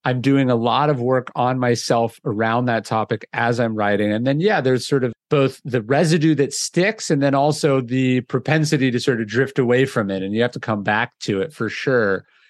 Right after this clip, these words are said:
I think with these books, you know, in Courage and then in Discipl-, in Discipline, I have sort of an afterword where I talk about my relationship to that thing. And so that's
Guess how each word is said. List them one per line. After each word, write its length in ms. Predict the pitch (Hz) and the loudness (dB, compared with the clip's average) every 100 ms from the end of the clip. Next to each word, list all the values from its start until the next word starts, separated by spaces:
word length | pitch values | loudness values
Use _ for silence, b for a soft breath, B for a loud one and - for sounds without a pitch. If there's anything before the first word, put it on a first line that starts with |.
| b b b 143 | b b b 0
I 80 | |
think 180 | 165 208 | 2 2
with 160 | 170 - | 2 4
these 220 | 208 196 | 4 2
books, 380 | 151 160 151 - | 2 2 2 0
you 60 | |
know, 260 | 147 135 - 147 | 2 2 0 -2
in 140 | 120 | -2
Courage 440 | - 151 147 139 | 0 2 2 2
and 100 | 127 | 0
then 140 | 120 117 | 2 0
in 100 | 113 | 2
Discipl-, 480 | 127 - 120 - - | 0 -2 -8 -6 -2
in 180 | 120 | 0
Discipline, 360 | 120 117 131 117 | 0 -2 0 2
I 140 | 110 | 2
have 160 | 107 104 | 0 0
sort 180 | - 110 | -2 -2
of 80 | 104 | -2
an 80 | |
afterword 680 | 101 117 120 - 120 107 104 | -2 0 -2 0 0 2 0
where 100 | 101 | 0
I 80 | 101 | 0
talk 340 | 98 110 113 110 | 0 -2 -2 0
about 200 | 104 101 | -2 -2
my 320 | 104 107 113 | 0 2 2
relationship 920 | 107 101 101 107 - 107 - 104 - | 0 0 0 0 -2 -4 -4 -6 -6
to 360 | - 120 110 107 | -6 -2 -2 0
that 320 | 104 95 - | 0 0 -4
thing. 460 | - 127 117 101 101 | -4 0 0 0 -4
And 100 | 95 | 0
so 300 | 131 110 b b b | 0 0 b b b
that's 300 | 151 175 156 | -2 -2 -4